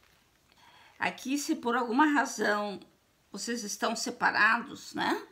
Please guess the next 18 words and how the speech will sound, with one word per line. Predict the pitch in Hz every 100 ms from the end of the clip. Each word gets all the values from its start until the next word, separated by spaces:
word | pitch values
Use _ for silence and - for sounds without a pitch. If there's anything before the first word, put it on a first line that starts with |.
| - - - - - -
Ela | 190 202
deseja | 202 214 220 233 233
muito | 226 240 330 294
vir | 233 226
até | 220 220 202
vocês, | 214 175 - 180 165 - - - _ _ _ _ _ _ _
procurar, | - 208 208 214 202 185 175 - _ _ _
conversar. | - 202 202 190 - - 180 - - -
Aqui | 190 -
eu | 240
vejo | 226 220
muitas | 233 233 254
situações | 254 208 226 220 220 220 214
novas | 202 202 202 - 156 -
de | 202
início | 202 208 220 277 190
de | 202
relacionamento. | 196 175 - 180 175 - - -